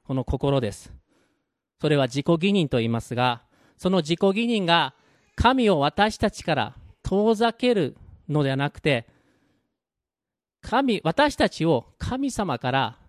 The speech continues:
遠ざけていきます。神から私たちを引き離すのは、私たちのこの罪ではなく、私たちを神様から遠ざけるのは、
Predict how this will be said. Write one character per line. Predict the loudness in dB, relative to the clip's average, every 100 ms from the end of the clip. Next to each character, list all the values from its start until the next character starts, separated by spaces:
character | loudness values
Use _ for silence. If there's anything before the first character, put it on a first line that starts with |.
| _
遠 | -4 0 0
ざ | 2 0
け | 0
て | 0
い | -2
き | -2
ま | -6
す。 | -10 -20 -20 -20 _ _ _ _ _ _ _ _ _ _ _ _ _ _
神 | 2 2
か | 2
ら | 2 2 0 -6
私 | 0 0 2
た | -2
ち | 2
を | 2 2
引 | 0
き | -2
離 | 0 0
す | -2
の | -2
は、 | 0 -2 -4 _
私 | -10 -4 -4
た | -4
ち | -6
の | -8 -8
こ | -10
の | -10
罪 | -8 -2 0 0
で | 0
は | -2
な | -4 -4
く、 | -4 -6 -8 _ _ _ _ _ -8
私 | 0 0
た | 0 -2
ち | -4
を |
神 | -2 -2 -2
様 | -2 -2 -2
か | -4
ら | -8
遠 | -2 0
ざ | 2 0
け | 0
る | 0
の | 2
は、 | 2 0